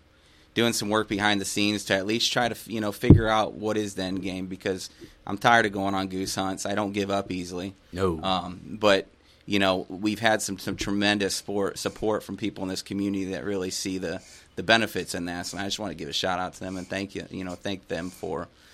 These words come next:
Speaker 1: um, at least embracing the, the initial idea of what we're trying to do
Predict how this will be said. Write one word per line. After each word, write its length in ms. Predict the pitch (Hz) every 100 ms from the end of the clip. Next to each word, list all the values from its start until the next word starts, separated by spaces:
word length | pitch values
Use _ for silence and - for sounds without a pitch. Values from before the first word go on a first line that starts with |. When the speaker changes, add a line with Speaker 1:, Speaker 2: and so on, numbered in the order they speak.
| - - -
Speaker 1:
um, 300 | 92 82 80
at 100 | 92
least 220 | 117 -
embracing 560 | 95 98 98 - 92 90
the, 280 | 85 82 76
the 80 | 95
initial 380 | 98 95 - 78
idea 380 | 80 87 85 80
of 80 |
what 160 | 85 -
we're 200 | 80 87 - _ -
trying 180 | 90 80
to 80 |
do 160 | 85 82